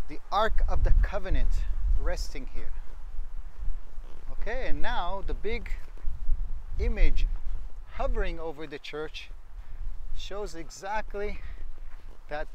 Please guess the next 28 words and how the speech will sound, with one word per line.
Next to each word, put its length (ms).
amazing 540
combination. 880
I 80
hope 160
the 100
camera 400
captures 520
this. 180
Yes, 300
you 80
can 180
see 380
Mary 520
holding 360
baby 340
Jesus, 560
but 160
they 60
are 140
standing 560
on 100
top 260
of 140
a 60
box 580
that 180
has 300
winged 460